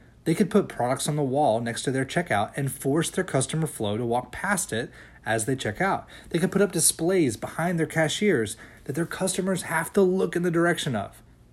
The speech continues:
They could train their staff to grab products that they used off the shelves and place them in front of the guests as they checked out for another sales opportunity. But they don't, and it's a huge lost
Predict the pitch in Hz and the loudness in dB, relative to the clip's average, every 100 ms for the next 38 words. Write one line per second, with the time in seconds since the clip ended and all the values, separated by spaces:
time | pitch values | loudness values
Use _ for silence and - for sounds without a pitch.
0 | _ - - - 156 180 170 - 175 196 | _ -20 -20 -6 0 0 0 -2 0 0
1 | 190 156 - - 185 151 - - 113 143 | 2 0 0 0 2 2 0 -6 -4 -2
2 | 160 160 139 - 160 170 135 147 139 127 | 2 2 -2 -2 0 0 0 0 0 0
3 | 139 190 151 147 - - - - - 139 | 0 2 2 2 -4 -10 -20 -16 -4 -2
4 | 156 - 147 - 202 175 151 - 151 135 | -2 -2 -2 0 2 0 -2 -2 -4 -6
5 | - 170 185 170 - 135 151 147 135 139 | -6 -2 0 0 -2 -4 -4 -8 -4 -2
6 | 135 120 160 160 - 123 117 135 156 147 | -2 -4 -2 -2 -2 -2 -2 0 -2 0
7 | 196 180 104 - - - - 110 110 113 | 2 2 0 -12 -20 -20 -10 -4 -2 -2
8 | 104 101 104 123 - 95 95 98 101 - | -2 -2 -2 -4 -4 -6 -4 -6 -8 -8
9 | 110 175 160 101 110 - - - 110 123 | -6 -2 -2 -6 -14 -20 -18 -10 -4 -4
10 | 107 175 127 - 120 107 117 95 - 131 | 0 0 0 -4 -8 -6 -8 -10 -6 -2
11 | 143 135 - - - - 120 143 170 127 | -2 -4 -8 -18 -20 -16 -6 0 2 0
12 | 135 - | -2 -8